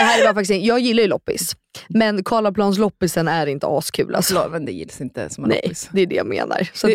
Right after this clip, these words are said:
Speaker 2: är
Speaker 1: att det
Speaker 2: utförsäljning
Speaker 1: Men Cleo
Speaker 2: av
Speaker 1: tyckte i och för sig att det var jättekul. Och hon gick runt, hon hittade något ställe där de sålde massa leksaker och grejer. Men hon fick inte köpa något. Men
Speaker 2: Nej.
Speaker 1: så vi strosade omkring där, vi var i parken.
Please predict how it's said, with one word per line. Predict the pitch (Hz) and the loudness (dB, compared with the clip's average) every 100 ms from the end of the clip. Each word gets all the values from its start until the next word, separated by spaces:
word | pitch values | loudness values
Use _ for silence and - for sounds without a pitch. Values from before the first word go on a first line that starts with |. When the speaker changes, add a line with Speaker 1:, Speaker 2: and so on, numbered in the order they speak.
| 208 | 4
Speaker 2:
är | |
Speaker 1:
att | 180 | 2
det | 185 | 2
Speaker 2:
utförsäljning | 190 - 190 185 180 175 | -2 0 0 0 0 0
Speaker 1:
Men | - | 0
Cleo | 269 262 254 | 0 2 2
Speaker 2:
av | - | 2
Speaker 1:
tyckte | 214 - | 0 0
i | |
och | 180 | 0
för | |
sig | 180 | 0
att | 170 | 0
det | |
var | 170 | 2
jättekul. | 170 165 - 180 160 - 165 - _ - | 0 0 -4 -2 -2 -2 -6 -8 _ -2
Och | 226 | 2
hon | 226 | 2
gick | 208 | 2
runt, | 196 185 | 2 4
hon | 208 | 4
hittade | 208 190 185 | 2 0 0
något | 180 | 0
ställe | 165 175 | 0 0
där | 175 | 0
de | 170 | 0
sålde | 170 175 170 | 0 0 0
massa | 165 170 | 0 0
leksaker | 175 160 - - - | 0 -2 -2 -4 -2
och | 76 | -4
grejer. | - - | -2 -2
Men | 233 | -2
hon | |
fick | 247 320 | -2 -6
inte | 214 | -6
köpa | - - | -6 -6
något. | - - - _ _ - | -10 -14 -20 _ _ -2
Men | 247 | 0
Speaker 2:
Nej. | 277 | 4
Speaker 1:
så | |
vi | 262 262 _ _ _ - | 2 0 _ _ _ -6
strosade | - 285 294 | -2 0 0
omkring | 277 - 262 226 | 0 0 0 2
där, | 226 226 220 | 2 4 4
vi | 226 | 4
var | 226 | 2
i | 226 | 2
parken. | - 196 190 185 - - 196 190 190 185 | 0 0 0 0 -2 0 2 2 2 0